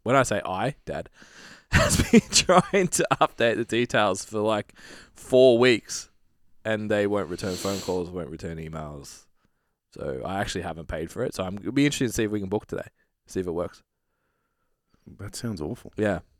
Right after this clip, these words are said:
Speaker 2: Mm.
Speaker 1: But I've
Speaker 2: Yeah.
Speaker 1: decided you should just join Derrimut anyway.
Speaker 2: Derrimut?
Speaker 1: Yeah. It's closer to my house.
Speaker 2: Oh, fuck. All right.
Speaker 1: So we can go from here to there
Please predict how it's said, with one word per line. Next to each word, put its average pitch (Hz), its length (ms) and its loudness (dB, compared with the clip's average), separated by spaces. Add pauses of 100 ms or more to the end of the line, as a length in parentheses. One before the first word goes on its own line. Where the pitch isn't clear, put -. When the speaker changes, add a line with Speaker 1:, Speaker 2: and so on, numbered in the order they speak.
(320)
Speaker 2:
Mm. 78 260 -10 (200)
Speaker 1:
But 127 120 6
I've 120 60 6
Speaker 2:
Yeah. - 20 -6
Speaker 1:
decided 117 360 6
you 101 120 -2
should 92 160 -10
just 92 180 -8
join 85 400 -10 (240)
Derrimut 82 340 -8
anyway. 82 280 -14 (580)
Speaker 2:
Derrimut? 113 340 2 (160)
Speaker 1:
Yeah. - 200 -12 (720)
It's - 100 -12
closer - 300 -6
to 82 80 -16
my 80 120 -10
house. 87 260 -16 (400)
Speaker 2:
Oh, 110 400 -4 (420)
fuck. - 440 -20 (140)
All 107 80 -10
right. 98 240 -10
Speaker 1:
So - 140 -8
we 101 60 0
can 98 80 -4
go 98 120 0
from 90 180 -8
here 87 420 -8 (300)
to 95 120 -4
there 87 400 -4